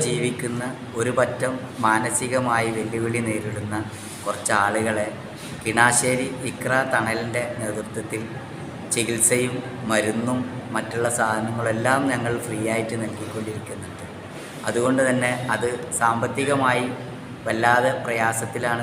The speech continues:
നീങ്ങിക്കൊണ്ടിരിക്കുന്നത്. അതുകൊണ്ട് ഞങ്ങളെ സഹോദരങ്ങളെ കൂട്ടിപ്പിടിക്കാൻ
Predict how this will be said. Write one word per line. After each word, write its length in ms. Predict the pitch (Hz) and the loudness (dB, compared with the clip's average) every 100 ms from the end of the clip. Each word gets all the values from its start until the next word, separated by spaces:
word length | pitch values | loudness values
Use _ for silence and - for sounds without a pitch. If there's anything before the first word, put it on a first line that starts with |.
| 120 | -2
നീങ്ങിക്കൊണ്ടിരിക്കുന്നത്. 800 | 107 107 110 104 101 101 98 - - - - - 107 | -4 -6 -6 -6 -4 -6 -8 -10 -12 -14 -14 -8 -2
അതുകൊണ്ട് 400 | 120 127 131 139 - - 120 | 0 2 2 2 -2 -4 -4
ഞങ്ങളെ 260 | 120 135 131 | 2 0 4
സഹോദരങ്ങളെ 760 | 131 117 131 135 139 139 143 139 - - | 4 4 4 4 2 2 2 0 -2 -8
കൂട്ടിപ്പിടിക്കാൻ 840 | 120 123 123 147 123 113 - 110 | -4 -4 -2 -4 -2 -4 -2 -2